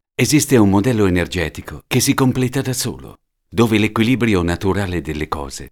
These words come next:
diventa un'opportunità di efficienza. Il clima a Pola e nei dintorni è mite.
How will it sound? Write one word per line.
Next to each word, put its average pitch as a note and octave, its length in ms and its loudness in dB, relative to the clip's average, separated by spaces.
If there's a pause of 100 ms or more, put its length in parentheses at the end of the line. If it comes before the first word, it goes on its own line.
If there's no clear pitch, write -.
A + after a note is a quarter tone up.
diventa C#3 500 0
un'opportunità G#2+ 800 -2
di G#2+ 160 -10
efficienza. - 800 -18
Il C#3+ 180 2
clima C#3 380 4
a A2+ 80 0
Pola G#2 360 0
e E2+ 100 2
nei F2+ 140 2
dintorni F2 520 -2
è C#2+ 40 -2
mite. D2 480 -6